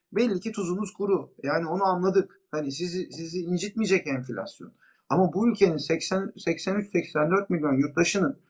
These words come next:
yani gerçekten çok, işte İbrahim Turhan yazmış, enflasyon, e, kanuni olmayan bir vergidir diye. Bakın, a-, sene başından bu yana, gene verilerle konuşuyorum. Ben özellikle tuik verileriyle. Sene başından bu yana enflasyon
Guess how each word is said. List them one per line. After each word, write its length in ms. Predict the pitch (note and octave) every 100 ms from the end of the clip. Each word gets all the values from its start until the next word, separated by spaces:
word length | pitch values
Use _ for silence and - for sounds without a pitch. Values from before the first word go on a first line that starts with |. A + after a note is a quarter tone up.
| _ _ _
yani 140 | C#3 C3+
gerçekten 560 | C#3+ F3+ - - -
çok, 320 | - D3 - C#3
işte 220 | - D3+
İbrahim 380 | D#3+ D#3 D#3 C#3+
Turhan 280 | C#3+ E3+ F3+
yazmış, 380 | D3+ C#3 F#3 -
enflasyon, 720 | C#3 C3+ C#3+ C#3+ - E3+ E3+ _ _ _ -
e, 200 | B2+ B2+
kanuni 460 | C#3 C3+ D#3 F3+
olmayan 380 | D#3+ F3+ F3+ E3+
bir 160 | D#3+ C#3
vergidir 480 | C#3 D3 F3+ F3
diye. 180 | C3+ C3+
Bakın, 240 | F#3 F#3 C#3+
a-, 220 | C#3 - -
sene 340 | - - E3+ G3+
başından 480 | G3 F#3+ E3 C#3
bu 60 | C3
yana, 120 | B2
gene 260 | B2 F#3+ F#3+
verilerle 480 | F#3 G3 G#3+ A3+ A3
konuşuyorum. 460 | G3 E3+ D3+ C3+
Ben 120 | E3
özellikle 480 | F3 E3+ G3+ F3 G3
tuik 300 | - A3+ -
verileriyle. 440 | F3+ D3 B2 A#2 F#2 _ _ _ _ -
Sene 300 | E3 G3 A3+
başından 480 | A3 F#3 E3+ D3+
bu 80 | F3
yana 200 | G#3+ F3
enflasyon 720 | D#3+ F#3 G3+ G3 - D3+ C3+